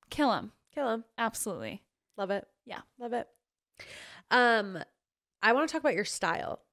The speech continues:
Speaker 2: 'cause
Speaker 1: Okay.
Speaker 2: you're, you have a very unique style.
Speaker 1: Oh my gosh.
Speaker 2: I wouldn't even, like, you're sexy.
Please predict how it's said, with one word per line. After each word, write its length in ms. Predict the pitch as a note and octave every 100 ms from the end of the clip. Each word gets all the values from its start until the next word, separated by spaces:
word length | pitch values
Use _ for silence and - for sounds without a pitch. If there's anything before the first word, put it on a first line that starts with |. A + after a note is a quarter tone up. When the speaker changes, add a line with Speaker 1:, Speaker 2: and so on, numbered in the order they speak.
| _
Speaker 2:
'cause 160 | A3 G#3
Speaker 1:
Okay. 40 | A#3
Speaker 2:
you're, 360 | A3+ A3+ A3+ -
you 260 | F#3+ G#3+
have 440 | A3 B3+ B3 B3 G#3+
a 80 | G3+
very 280 | G3+ G3 G3+
unique 460 | F#3+ F#3 F#3 - -
style. 480 | - F3 D#3+ D#3+ D#3+
Speaker 1:
Oh 20 |
my 60 | A#3
gosh. 520 | A3 G#3+ G#3 - - -
Speaker 2:
I 100 | A#3
wouldn't 240 | C4 F4
even, 160 | F4 -
like, 220 | - A3+ - _ _ _ _ _ _ _
you're 160 | A#3 E4
sexy. 640 | - G3+ - - G2